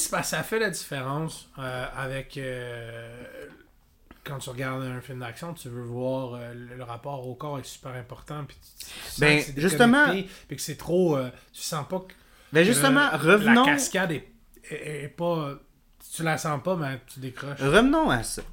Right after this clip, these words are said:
Speaker 2: parce que j'aimerais ça qu'on revienne à David Harbour.
Speaker 1: Ouais, vas-y.
Speaker 2: Parce que quel casting
Speaker 1: Quel pic.
Speaker 2: incroyable.
Speaker 1: Incroyable, hein.
Speaker 2: Parce que, encore là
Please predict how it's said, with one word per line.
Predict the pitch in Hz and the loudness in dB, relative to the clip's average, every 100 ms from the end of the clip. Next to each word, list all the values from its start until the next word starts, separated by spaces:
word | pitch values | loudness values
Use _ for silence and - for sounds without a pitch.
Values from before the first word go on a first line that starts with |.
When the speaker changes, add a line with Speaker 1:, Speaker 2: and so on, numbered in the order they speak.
| - - | -10 0
Speaker 2:
parce | 135 - | 2 2
que | 139 | 2
j'aimerais | 196 247 254 | 4 4 4
ça | 349 | 0
qu'on | 349 143 113 | -2 -2 -2
revienne | 110 110 127 120 113 127 110 | -4 2 2 4 2 2 2
à | 101 | -2
David | 104 98 98 90 | -4 -6 -6 -6
Harbour. | 95 90 92 90 - _ - | -6 -4 -8 -10 -14 _ -8
Speaker 1:
Ouais, | 147 | -4
vas-y. | 131 123 160 - - - | -4 -6 -8 -12 -6 2
Speaker 2:
Parce | 139 131 - | 4 4 4
que | 151 151 - _ _ _ _ _ | 4 4 -2 _ _ _ _ _
quel | - 208 226 135 104 - _ - | 0 6 6 4 0 -10 _ -10
casting | - 104 - 123 110 104 | -4 -2 -2 -2 -2 -4
Speaker 1:
Quel | 120 135 | -6 -8
pic. | 113 147 156 - 156 | -10 -12 -12 2 8
Speaker 2:
incroyable. | 165 135 113 98 90 | 8 8 0 -2 -6
Speaker 1:
Incroyable, | 123 123 120 | -8 -12 -14
hein. | - _ _ - | -18 _ _ 6
Speaker 2:
Parce | 143 139 - | 8 6 2
que, | 160 160 165 - _ _ - | 4 4 2 -2 _ _ 4
encore | 151 156 170 156 | 6 6 4 6
là | 135 113 | 4 2